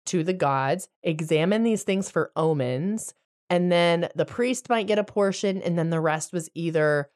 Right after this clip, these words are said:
given to people to eat in the temple courtyard, which Paul addresses in First Corinthians,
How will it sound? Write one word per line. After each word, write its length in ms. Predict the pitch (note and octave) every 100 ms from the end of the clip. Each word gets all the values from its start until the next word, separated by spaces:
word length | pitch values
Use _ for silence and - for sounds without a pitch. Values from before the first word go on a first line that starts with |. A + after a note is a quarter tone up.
| _ _ _
given 320 | F#3+ F#3+ G3 F#3
to 160 | F#3+
people 340 | F#3 F#3 F3 E3
to 180 | E3 -
eat 320 | F3 F#3 - -
in 160 | E3+ E3+
the 80 |
temple 380 | D#3+ D#3+ D3+ D#3
courtyard, 680 | - - A#3 - C3+ C3+ G3
which 260 | D#3 D3+ -
Paul 300 | - D3 C#3
addresses 500 | D3 D3+ F3+ C4 G#3
in 120 | D3+
First 260 | D3+ C3+ -
Corinthians, 880 | - C3+ C3 C3+ B2+ B2 F#3 G3+